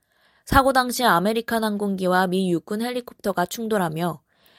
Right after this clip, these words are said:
앨리스는 오십삼 세의 나이로 사망했습니다.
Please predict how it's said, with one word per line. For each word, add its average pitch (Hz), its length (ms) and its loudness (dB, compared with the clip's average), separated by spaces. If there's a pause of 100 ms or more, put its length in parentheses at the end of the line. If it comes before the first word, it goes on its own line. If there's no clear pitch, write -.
앨리스는 196 640 2
오십삼 220 500 -4
세의 214 240 -2
나이로 151 380 -2
사망했습니다. 180 960 -4